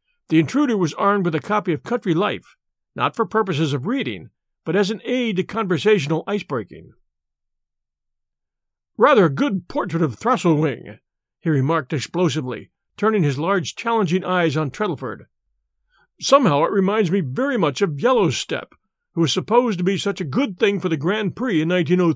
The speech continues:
three. Curious race that was. I suppose I've seen every race for the Grand Prix for the last—" "Be kind enough never to mention the Grand Prix in my hearing, please,"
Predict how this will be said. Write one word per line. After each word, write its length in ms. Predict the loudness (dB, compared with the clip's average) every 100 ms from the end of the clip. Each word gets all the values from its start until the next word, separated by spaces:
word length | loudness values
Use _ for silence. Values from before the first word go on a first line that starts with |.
| 0
three. 440 | -4 -4 -6 -14 _ _ _ _ _ _ _ _ 0
Curious 340 | 4 4 2
race 240 | 2 0 2
that 180 | 0
was. 440 | 0 -4 -6 -12 -20 _ _ -8
I 100 | -6
suppose 420 | 0 6 6 6
I've 200 | 4 2
seen 180 | 0 0
every 200 | 2 2
race 280 | 4 2 0
for 100 | -4
the 80 |
Grand 320 | -2 0 0 0
Prix 280 | -2 0
for 120 | -2 0
the 80 |
last—" 400 | 0 0 -2 -8 _ _ _ _ _ _ _ _ _ _
"Be 160 | 2 2
kind 320 | 2 2 2
enough 240 | 4 2 2
never 300 | 0 2 2
to 80 |
mention 320 | 2 0 2 0
the 80 |
Grand 380 | 2 2 2 2
Prix 260 | 0 0 2
in 80 | 2
my 140 | 2
hearing, 400 | 2 2 0 -4
please," 500 | -2 -2 -2 -10 -20